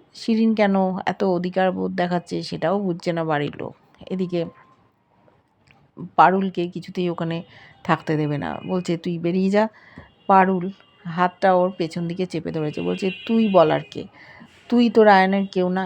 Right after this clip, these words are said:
এখনও আমি ওর স্ত্রী, এটা তুই ভুলে যাস না।" কিছু বলতে পারছে না। হঠাৎ করে সেখানে উপস্থিত হয়েছে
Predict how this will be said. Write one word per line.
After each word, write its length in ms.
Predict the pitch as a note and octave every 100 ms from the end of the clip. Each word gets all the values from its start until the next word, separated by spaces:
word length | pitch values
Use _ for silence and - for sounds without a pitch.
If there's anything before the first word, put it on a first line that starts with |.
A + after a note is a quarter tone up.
| -
এখনও 340 | F3 - A#3
আমি 260 | A3+ G3 G3+ G3 - - -
ওর 200 | F#3 F#3+
স্ত্রী, 340 | F3+ - F3 D#3+ - - - - - -
এটা 260 | G3+ G#3
তুই 180 | G3 G3
ভুলে 280 | F#3 E3 F3
যাস 220 | E3+ D3+ -
না।" 100 | D#3+ D#3+ E3 _
কিছু 200 | F#3+ G3
বলতে 280 | F#3 F3+ F3+
পারছে 320 | F#3 F3+ -
না। 140 | E3+ E3+ F3 - -
হঠাৎ 280 | E3 E3 G3+
করে 200 | - F#3+ F3+
সেখানে 320 | F3 F3 F3
উপস্থিত 420 | E3 E3 D#3 _ F3+
হয়েছে 300 | E3 E3